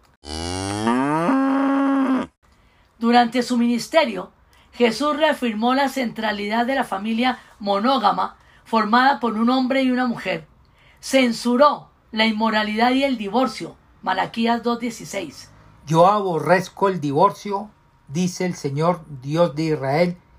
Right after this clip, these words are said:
Speaker 2: "y al que cubre de violencia sus vestiduras", dice el Señor Todopoderoso. Así que cuídense en su espíritu y no sean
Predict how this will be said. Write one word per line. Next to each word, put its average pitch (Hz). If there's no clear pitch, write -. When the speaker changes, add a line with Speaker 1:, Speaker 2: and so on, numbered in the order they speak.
Speaker 2:
"y 180
al 156
que 143
cubre 196
de 170
violencia 160
sus -
vestiduras", 143
dice 180
el 180
Señor 160
Todopoderoso. 151
Así 170
que 190
cuídense 214
en 151
su 139
espíritu 185
y 156
no 156
sean 180